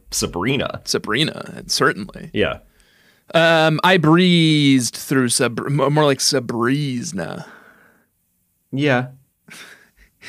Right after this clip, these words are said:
Speaker 2: Tangela
Speaker 1: I mean, it, it
Speaker 2: out in the
Speaker 1: was.
Speaker 2: front.
Speaker 1: Yeah. I just, I don't
Speaker 2: Leech
Speaker 1: know about the
Speaker 2: Seed.
Speaker 1: joke.
Speaker 2: Set up the Leech Seed. And then, uh, pop in Kangaskhan, an absolute, like, monster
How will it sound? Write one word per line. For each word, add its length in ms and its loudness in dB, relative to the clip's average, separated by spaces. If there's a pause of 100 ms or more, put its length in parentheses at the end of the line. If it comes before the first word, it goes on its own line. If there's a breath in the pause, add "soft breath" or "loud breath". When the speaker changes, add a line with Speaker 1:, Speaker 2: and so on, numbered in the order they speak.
(300 loud breath)
Speaker 2:
Tangela 480 6
Speaker 1:
I 60 8
mean, 160 6
it, 100 6
it 220 6
Speaker 2:
out 100 8
in 80 8
the 60 8
Speaker 1:
was. 80 2
Speaker 2:
front. 300 4
Speaker 1:
Yeah. 320 2 (440)
I 100 0
just, 220 -2
I 40 2
don't 60 6
Speaker 2:
Leech 120 6
Speaker 1:
know 100 2
about 100 2
the 80 2
Speaker 2:
Seed. 60 -2
Speaker 1:
joke. 240 -6 (340)
Speaker 2:
Set 360 4
up 120 -2
the 100 4
Leech 240 2
Seed. 340 -6 (800)
And 220 2
then, 500 2 (100)
uh, 400 2 (240)
pop 220 2
in 120 2
Kangaskhan, 680 -6 (340)
an 120 2
absolute, 560 0 (120)
like, 300 -2
monster 800 -6